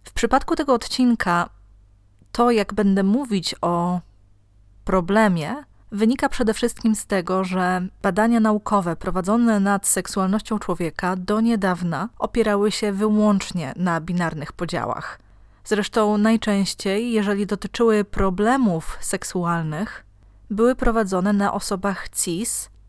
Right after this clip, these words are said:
czyli identyfikujących się z płcią przypisaną im przy urodzeniu.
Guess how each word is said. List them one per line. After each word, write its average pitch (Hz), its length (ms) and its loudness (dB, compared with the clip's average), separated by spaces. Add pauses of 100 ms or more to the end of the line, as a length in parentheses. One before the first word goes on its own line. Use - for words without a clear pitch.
czyli 220 340 0
identyfikujących 226 920 0
się 202 340 0
z - 160 -6
płcią 202 600 0
przypisaną 214 920 2 (100)
im 190 180 0
przy - 160 0
urodzeniu. 185 560 -2